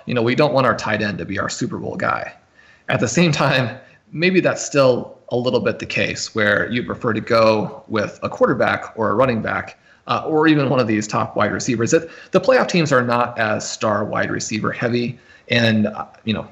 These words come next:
DeAndre Hopkins is my guy, but I, I don't like the Texans to advance. And so Hopkins is not someone I'm wanting to roster as much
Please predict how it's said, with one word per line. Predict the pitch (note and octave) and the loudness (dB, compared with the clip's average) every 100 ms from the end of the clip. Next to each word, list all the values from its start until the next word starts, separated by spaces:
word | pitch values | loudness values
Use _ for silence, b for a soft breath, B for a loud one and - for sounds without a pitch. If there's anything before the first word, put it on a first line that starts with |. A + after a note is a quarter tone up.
| - | 0
DeAndre | C#3 F#3 D3+ | 4 4 4
Hopkins | A#2+ B2 C3+ A#2 A2 G#2 - - - | 2 -2 -2 0 0 -2 -6 -12 -10
is | A#2 | -8
my | A#2 G#2+ A#2 | -2 0 0
guy, | A2+ A2 A2 | 0 2 2
but | A2 - - B B | 0 -4 -4 B B
I, | - B2 - | -4 -2 0
I | |
don't | C3 D3 D3 G2+ | 2 4 2 2
like | A#2 B2+ - - - | 0 0 -2 -8 -10
the | A#2+ | -6
Texans | - A2+ B2+ A2 | -4 -4 -6 -8
to | - | -8
advance. | G#2+ - G2+ - - - b b b | -10 -8 -8 -8 -10 -12 b b b
And | A2+ | -4
so | G2+ B2+ A2+ A2 G2+ - - - | 0 2 4 4 0 -6 -14 -12
Hopkins | - D3+ D3+ C3+ A2 | -2 0 2 -2 -2
is | G#2+ | -6
not | A#2 B2 | -4 -4
someone | - A#2 A2 | -4 -6 -6
I'm | G#2 | -4
wanting | G#2 G#2 F#2+ | -4 -6 -6
to | |
roster | - G#2 - - G2+ | -6 -6 -8 -8 -6
as | - - | -6 -4
much | A#2 - | -6 -6